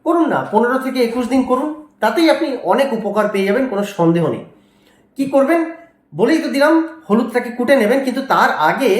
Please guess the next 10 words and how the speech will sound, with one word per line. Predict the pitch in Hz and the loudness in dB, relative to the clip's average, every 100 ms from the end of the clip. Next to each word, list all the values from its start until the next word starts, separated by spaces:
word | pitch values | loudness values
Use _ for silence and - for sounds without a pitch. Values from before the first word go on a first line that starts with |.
| 285 - - - | -2 -8 -20 -6
আপনাকে | 170 240 254 | -2 -2 -2
একশো | 254 202 208 - 302 | 0 -2 -4 0 2
এমএল | 226 269 269 | 2 2 0
জল, | 165 170 151 117 - - _ | 0 2 2 -2 -10 -20 _
একশো | 170 175 277 | -8 -6 -6
থেকে | 277 285 | -2 2
দেড়শো | 226 226 277 | 2 2 2
এমএল | 269 269 | 2 2
হলেও | 202 202 320 | 2 2 2
চলবে, | - 175 143 | 2 -2 0